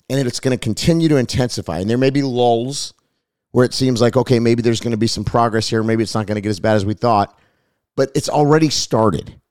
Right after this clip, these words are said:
And everything is already in alignment now. So what's gonna happen is as, as we advance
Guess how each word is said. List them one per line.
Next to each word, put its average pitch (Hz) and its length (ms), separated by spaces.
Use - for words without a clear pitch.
And 131 120
everything 160 320
is 139 120
already 127 320
in 113 80
alignment 104 580
now. 90 300
So - 160
what's 127 180
gonna 139 180
happen 139 380
is 117 140
as, 113 260
as 113 160
we 120 100
advance 113 840